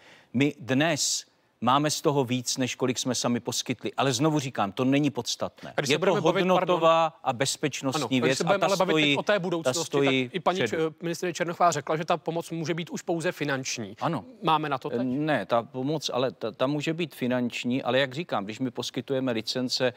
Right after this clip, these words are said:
Speaker 1: českým firmám, které vlastně, eh,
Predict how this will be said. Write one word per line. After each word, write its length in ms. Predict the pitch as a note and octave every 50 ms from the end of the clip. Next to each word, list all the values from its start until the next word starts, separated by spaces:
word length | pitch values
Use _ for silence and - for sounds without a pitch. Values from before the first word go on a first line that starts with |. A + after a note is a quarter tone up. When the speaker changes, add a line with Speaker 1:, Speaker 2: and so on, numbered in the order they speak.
| - - - _
Speaker 1:
českým 460 | - - A#2+ - - - - C3+ C3
firmám, 600 | - - A2+ G#2+ G#2 G2+ F#2 F2+ F#2 G#2 C3+ C3+ - - D4 A#2 -
které 520 | - - G#2+ G#2 G#2+ A2 A2+ A2 G#2+ - -
vlastně, 580 | E2 G2 G#2 G#2+ - - - - B2 B2 A#2 - - - - _ _ _ - E2+ F#2 F#2+
eh, 40 | F2+